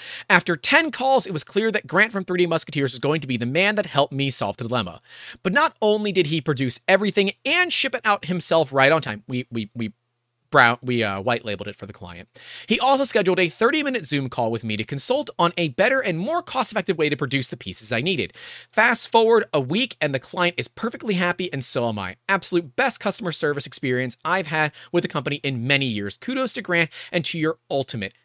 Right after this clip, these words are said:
success." That is an actual verbatim review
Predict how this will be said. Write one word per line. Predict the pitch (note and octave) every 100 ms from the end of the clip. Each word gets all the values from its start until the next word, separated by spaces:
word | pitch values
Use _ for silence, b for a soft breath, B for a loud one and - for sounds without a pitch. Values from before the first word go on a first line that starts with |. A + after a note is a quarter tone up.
| -
success." | - - F#2 - - _ _ _ _ _ _ _ _
That | F3+ G3
is | A#3
an | F#3 - -
actual | G3+ G#3 - A#3 B3 G#3
verbatim | C3+ B2+ G2 - F3 F3 G3 G#3 G3 _
review | D#3 C3 C#3 A#2 G#2+